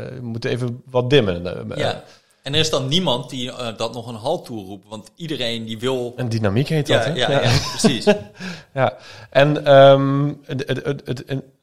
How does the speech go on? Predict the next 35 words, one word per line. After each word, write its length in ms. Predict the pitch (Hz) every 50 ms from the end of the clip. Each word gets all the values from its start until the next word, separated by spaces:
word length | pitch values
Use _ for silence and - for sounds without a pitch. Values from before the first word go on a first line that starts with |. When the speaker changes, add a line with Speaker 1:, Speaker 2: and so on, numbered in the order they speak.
| _ _ _
Speaker 1:
in 140 | _ 147 143
jouw 260 | 143 135 127 127 127
eerste 340 | - - 147 147 143 - 143
les 260 | 123 123 131 135 131
zit 180 | - 135 123 -
ook 180 | - 143 135 -
dat 280 | 120 117 117 - - - -
het 240 | - 120 - - -
oogsten 360 | 139 147 139 - - 135 110
van 180 | 113 120 120
teleurstelling 840 | 120 127 120 117 127 135 135 123 - - 107 107 110 107 107 107 104 - _
later. 720 | - 101 107 110 110 104 95 90 - - - - - - _ - - _ _ _ _ _ _ _
Eh, 380 | - - - - - - - - -
dus, 220 | 110 104 101 -
hè, 120 | - 120 139
je, 340 | 143 117 107 107 110 - 113
je 100 | 110 104
kunt 220 | - 123 110 107
nu 240 | 120 135 147 156 156
iets 120 | 139 113
doen 140 | 110 131 123
waardoor 200 | 113 113 107 113
je 60 | 104 110
heel 80 | 143
veel 160 | 143 135 123
applaus 400 | - - - 123 127 156 147 -
eist, 460 | - - 117 127 156 190 - - - -
eh, 180 | - 127 123 123
eh, 60 | - - - - 113 - -
opeist 560 | - 143 - - - - 175 180 - - - - _ _ _
of 100 | _ _
krijgt. 480 | - 107 104 - - - - - - _ _ _
Speaker 2:
Mhm. 280 | _ - 120 110 120 120
Speaker 1:
Eh, 120 | 113 -
maar 400 | - - 110 110 110 120 117 -